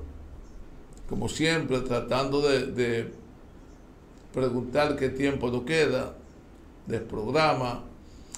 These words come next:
porque este programa, yo quiero que ustedes entiendan y comprendan que este programa es en vivo. Este programa no es, no es grabado, este programa lo hacemos en vivo. Esto es en vivo.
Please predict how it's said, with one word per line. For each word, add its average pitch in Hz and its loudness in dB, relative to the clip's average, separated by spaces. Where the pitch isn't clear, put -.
porque 143 2
este 196 6
programa, 180 10
yo 165 4
quiero 202 10
que 196 8
ustedes 190 8
entiendan 131 8
y 143 12
comprendan 139 12
que 131 6
este 139 6
programa 175 8
es 170 6
en 175 8
vivo. 135 10
Este 131 2
programa 175 10
no 180 8
es, - 4
no 156 4
es 180 6
grabado, 165 12
este - 12
programa 175 10
lo 170 6
hacemos 175 6
en - 12
vivo. - 10
Esto 151 4
es 175 4
en 170 4
vivo. 123 2